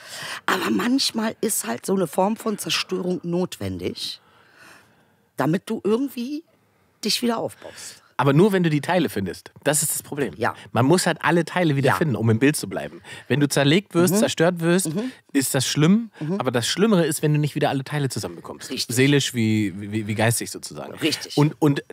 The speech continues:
Speaker 2: deswegen ist das, was du beschreibst, ganz interessant, weil viele natürlich sagen, wie kann sie denn, wie kann ihm das passieren, wie kommt man denn dahin? Das ist so ein bisschen wie der, wie der, wie der Frosch, den man in, in, in, in den Kochtopf wirft. Wenn der direkt heiß ist, springt er wieder raus. Wenn der langsam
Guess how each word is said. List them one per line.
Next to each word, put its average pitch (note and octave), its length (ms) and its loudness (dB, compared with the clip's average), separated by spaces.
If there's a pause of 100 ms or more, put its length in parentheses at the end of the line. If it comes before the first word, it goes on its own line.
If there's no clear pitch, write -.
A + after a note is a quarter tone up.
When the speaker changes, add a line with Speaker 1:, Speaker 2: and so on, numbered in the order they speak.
(180)
Speaker 2:
deswegen E3 500 2
ist - 220 -2
das, E3+ 140 -2
was E3+ 100 -2
du D#3 80 -6
beschreibst, E3 420 -2
ganz E3 140 -2
interessant, F3+ 360 0
weil D3 80 0
viele F3+ 220 2
natürlich D3 220 2
sagen, C3 200 0
wie A2+ 100 -2
kann F3+ 240 0
sie F3 100 0
denn, C#3+ 180 2 (200)
wie B2 80 -4
kann C#3+ 180 -6
ihm C#3 100 -2
das A#2+ 140 -4
passieren, D3+ 320 -2
wie A#2+ 80 -2
kommt - 220 -6
man B2 100 -4
denn A#2 100 2
dahin? A#2 280 0 (260)
Das B2 140 -4
ist F3 100 -2
so F#3 80 0
ein E3 60 -2
bisschen F3+ 240 -4
wie E3 80 -4
der, D#3 160 -2 (100)
wie D#3 60 -6
der, C#3 240 0 (320)
wie C3+ 80 -6
der B2+ 320 4
Frosch, - 420 0
den D3 140 2
man C#3+ 120 0
in, C3+ 200 -2
in, C3 180 0
in, A#2+ 280 -2 (200)
in A#2+ 120 -4
den A#2+ 60 0
Kochtopf - 440 -2
wirft. F3 400 0
Wenn C3 140 2
der C3 180 4
direkt - 580 -4
heiß F3+ 220 2
ist, - 100 -4
springt - 260 -8
er E3 60 -2
wieder D3 140 0
raus. B2+ 360 2 (380)
Wenn C3+ 120 0
der C#3+ 100 2
langsam F3 380 0